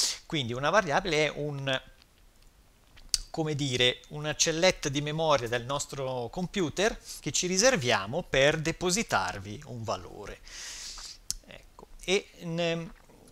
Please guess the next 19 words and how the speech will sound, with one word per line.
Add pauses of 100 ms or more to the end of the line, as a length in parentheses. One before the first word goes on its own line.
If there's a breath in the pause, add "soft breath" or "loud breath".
(160)
negli
script
bash
le
variabili
non
hanno
una
definizione
specifica,
cioè
non
bisogna (1800 loud breath)
dire
specificatamente
se
una
variabile
è